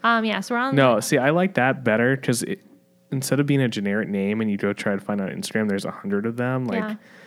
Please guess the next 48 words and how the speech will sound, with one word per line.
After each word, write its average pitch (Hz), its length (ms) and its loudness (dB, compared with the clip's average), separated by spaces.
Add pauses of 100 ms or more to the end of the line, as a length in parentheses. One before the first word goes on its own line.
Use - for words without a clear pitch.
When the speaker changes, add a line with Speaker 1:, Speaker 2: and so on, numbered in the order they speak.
(280)
Speaker 2:
Lincoln's 127 260 -2
Haberdashery 113 460 2
is 92 100 -4
great 90 300 -4
in - 100 -12
that - 140 -12
way. - 180 -12
Speaker 1:
Like 247 180 -4
Millard's 208 400 -2
Barbecue? 196 540 -4 (200)
Speaker 2:
Yeah. 226 280 6
Speaker 1:
<laughs> - 0 -
Speaker 2:
Phil-, 135 460 4
Millard 139 360 6
Fillmore's 127 360 6
Barbecue. 113 340 4
Guarantee 113 680 4
you, 92 180 0 (100)
we 120 140 4
can 110 100 -2
get 101 160 0
that 95 140 0
on 90 180 -4
Instagram. - 500 -4 (220)
Speaker 1:
<laughs> - 220 -10
Yeah, 240 140 4
so 233 120 -4
you 226 140 -2
can 247 120 -4
find 233 220 0
me 240 140 0
on, 240 260 -2
uh, 220 180 0
so 220 140 -4
I 208 60 0
do 214 200 -4 (120)
social 226 320 -6
media 240 240 -4
for 269 160 -6
Lincoln's. 214 560 -6 (400)
Um, 214 340 0
and 208 180 -2
then 208 380 -2
my 202 160 -6
personal 208 720 -6
is 202 360 -6
Meet 208 360 -4
Courtney, 220 600 -6